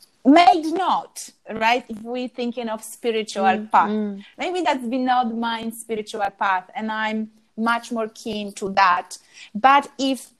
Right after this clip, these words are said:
Speaker 1: there is someone who, like me or you, many years ago,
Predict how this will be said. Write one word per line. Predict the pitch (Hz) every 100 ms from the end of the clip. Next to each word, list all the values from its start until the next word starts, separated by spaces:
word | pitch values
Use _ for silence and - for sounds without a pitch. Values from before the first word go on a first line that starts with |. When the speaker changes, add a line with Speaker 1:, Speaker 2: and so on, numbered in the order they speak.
| _ _
Speaker 1:
there | 269 277
is | 285 -
someone | - 254 247 220 180 185 196
who, | 240 233 220 214 220 - _ _ _
like | 220 214
me | 233 254 240
or | 226
you, | 220 240 220 185 175 _ _ _ _ _ - 208
many | 208 214
years | 233 240 233
ago, | 208 185 170